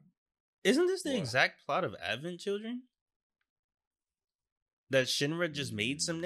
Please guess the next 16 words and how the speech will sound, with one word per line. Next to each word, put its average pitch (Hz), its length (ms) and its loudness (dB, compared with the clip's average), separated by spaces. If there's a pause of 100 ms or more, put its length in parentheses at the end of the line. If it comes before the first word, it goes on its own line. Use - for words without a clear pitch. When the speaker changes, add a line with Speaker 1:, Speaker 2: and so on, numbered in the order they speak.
Speaker 1:
niggas, 202 380 -4 (260)
and 127 460 0 (140)
then 135 200 -2
they 143 120 -2
just 127 200 -6
come 143 460 -4
and 110 260 -8
just 110 240 -8 (380)
fight 120 340 2
the, 120 80 -2 (180)
the, 104 220 -2
the 92 80 -6
main 113 260 -2
cast, 120 600 2
and 202 320 2
then 120 140 -6